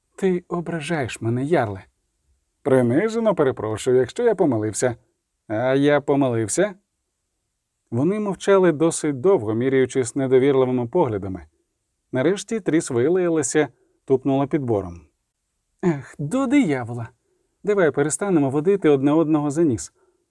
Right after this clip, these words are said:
Яке зараз має значення, хто кому служить, хто з ким тримається, хто кому довіряє і з яких мотивів? Єнефер мертва. І далі невідомо, де і у чиїх руках Цірі. Який сенс має та гра у секрети?»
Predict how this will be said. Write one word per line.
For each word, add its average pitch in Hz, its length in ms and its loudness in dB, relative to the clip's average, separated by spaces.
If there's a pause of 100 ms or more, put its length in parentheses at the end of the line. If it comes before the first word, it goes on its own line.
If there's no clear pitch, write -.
(300)
Яке 185 340 -6
зараз 143 300 -2
має 147 220 2
значення, 139 560 0 (220)
хто - 340 -10
кому 147 300 0
служить, 170 540 0 (120)
хто - 200 -8
з - 60 -6
ким 160 280 0 (120)
тримається, 147 720 0
хто - 180 -4
кому 156 220 2
довіряє 147 640 2
і 247 80 -6
з 226 100 -6
яких 247 360 -6
мотивів? 117 540 -6 (800)
Єнефер 156 580 2
мертва. 143 420 0 (680)
І 196 100 -2
далі 180 300 2
невідомо, 156 580 2
де 147 200 0
і 196 60 2
у 185 100 0
чиїх 156 380 -4
руках 180 340 -6
Цірі. 117 380 -4 (720)
Який 175 580 0
сенс 151 420 0
має 156 260 0
та 151 200 -2
гра 156 220 -2
у 127 80 -2
секрети?» 135 540 -4